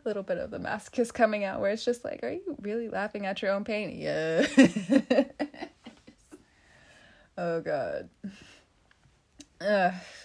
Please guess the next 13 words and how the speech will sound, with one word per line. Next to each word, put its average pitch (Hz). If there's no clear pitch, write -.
this 220
might 165
actually 147
be 151
another 147
reason 151
why 160
you 160
may 160
be 226
<laughs> -
attracting 262
Sagittarius. 294